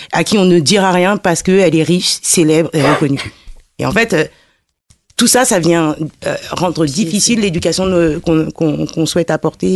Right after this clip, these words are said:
Speaker 1: et, et ce questionnement autour de la relation affective et sexuelle. Qu'est-ce que vous en pensez ?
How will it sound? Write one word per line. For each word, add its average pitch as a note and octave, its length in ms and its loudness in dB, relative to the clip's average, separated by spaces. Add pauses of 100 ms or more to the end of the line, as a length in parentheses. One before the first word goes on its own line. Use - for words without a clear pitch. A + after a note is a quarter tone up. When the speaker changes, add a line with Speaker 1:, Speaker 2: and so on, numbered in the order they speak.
(320)
Speaker 1:
et, D#3 60 -10 (240)
et D3+ 40 -2
ce - 100 2
questionnement D#3 480 0
autour D#3 240 -2
de D3 120 -2
la C#3+ 100 0
relation C#3+ 400 -2
affective D3 380 -6
et C#3+ 40 -6
sexuelle. - 360 -10 (400)
Qu'est-ce - 160 -4
que F3 40 0
vous D#3+ 120 0
en C#3+ 80 -2
pensez ? D3+ 340 -8